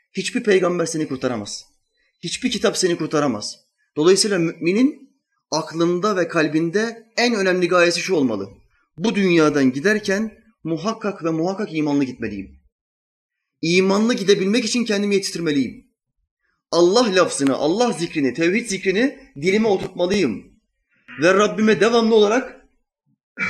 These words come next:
son nefeste imanla gidebilmek için dua etmeliyim, yalvarmalıyım. Bu şartları yerine getirmediğimiz zaman muallakta kalırız. Muallakta.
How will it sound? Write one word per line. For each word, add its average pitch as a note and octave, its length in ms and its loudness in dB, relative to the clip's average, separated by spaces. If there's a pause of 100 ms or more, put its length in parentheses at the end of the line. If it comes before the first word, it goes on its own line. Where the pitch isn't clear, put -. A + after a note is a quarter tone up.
(160)
son A#3+ 220 2
nefeste F#3 400 0
imanla G3 420 0
gidebilmek F3+ 540 0
için A3 220 -6
dua F#3+ 240 2
etmeliyim, A2 460 -4
yalvarmalıyım. C#3+ 640 2 (1080)
Bu C4+ 140 4
şartları F#3+ 460 2
yerine F#3 260 4
getirmediğimiz G#3 640 2
zaman A3 240 2
muallakta G3+ 500 2
kalırız. - 540 -8
Muallakta. E3 720 0